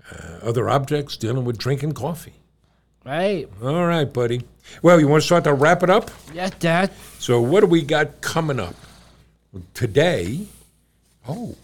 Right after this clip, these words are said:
Speaker 1: this afternoon, we have, uh, another podcast interview to do. We're doing one tomorrow as well.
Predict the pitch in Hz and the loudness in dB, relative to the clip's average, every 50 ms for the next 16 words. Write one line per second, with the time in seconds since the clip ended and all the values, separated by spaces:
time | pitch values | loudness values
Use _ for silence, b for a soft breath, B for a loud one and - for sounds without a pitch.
0 | _ _ _ _ - 123 120 - 147 147 147 147 - - 123 120 156 202 233 165 | _ _ _ _ -14 -10 -6 -4 -2 -2 -4 -4 -4 -4 -4 -2 -2 -2 -2 -2
1 | 123 104 104 113 - _ _ _ _ _ _ _ _ _ _ 117 113 110 117 113 | -4 -4 -8 -12 -16 _ _ _ _ _ _ _ _ _ _ -4 -2 0 0 0
2 | 110 101 92 90 101 95 95 104 110 104 113 127 143 135 - - 110 110 110 104 | 0 -2 -2 -4 -6 -8 -6 -6 -6 -4 -2 -2 -2 -4 -4 -6 -6 -6 -6 -6
3 | - 117 107 107 107 - 113 98 98 95 92 92 87 90 95 87 90 82 92 135 | -6 -8 -6 -4 -4 -4 -4 -6 -8 -10 -10 -10 -10 -10 -12 -12 -12 -10 -10 -10
4 | 175 175 b b b b b b b b b b b b _ _ - 101 107 110 | -10 -12 b b b b b b b b b b b b _ _ -18 -14 -12 -8
5 | 92 113 107 98 90 90 101 104 98 - 98 92 80 78 78 82 95 107 123 127 | -6 -6 -6 -6 -6 -8 -8 -8 -10 -10 -12 -12 -12 -12 -12 -12 -12 -12 -10 -10
6 | 107 90 85 80 80 80 82 98 139 | -12 -12 -14 -16 -18 -16 -16 -16 -18